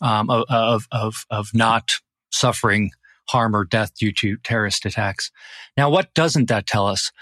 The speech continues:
Well, that doesn't tell us about the future, um, because, of course, while, while history can, can provide insight into the world, it, it doesn't mean that, that that's how the future is gonna look.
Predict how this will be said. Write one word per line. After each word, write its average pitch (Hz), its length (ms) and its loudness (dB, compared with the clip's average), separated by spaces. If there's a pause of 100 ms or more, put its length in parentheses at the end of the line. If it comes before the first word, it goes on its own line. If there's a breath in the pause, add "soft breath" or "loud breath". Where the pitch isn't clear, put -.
(200 loud breath)
Well, 151 80 4
that 170 180 0
doesn't 196 340 2
tell 113 280 2
us 123 300 -2 (380 soft breath)
about 135 240 2
the 135 60 0
future, 135 420 0 (680 loud breath)
um, 113 260 0
because, 120 420 0
of 117 140 -2
course, 117 500 0
while, 123 300 0
while 120 420 0 (120)
history 143 720 0
can, 120 260 2
can 120 240 2
provide 117 380 2
insight 120 340 2
into 104 200 2
the 113 100 2
world, 104 240 2
it, - 160 -2
it 113 100 0
doesn't 120 260 2
mean 110 200 2
that, 104 160 2 (100)
that 104 440 0 (380 loud breath)
that's 113 200 0
how 117 120 2
the 104 100 -4
future 123 340 0
is 95 80 -4
gonna 101 200 -2
look. 104 280 -6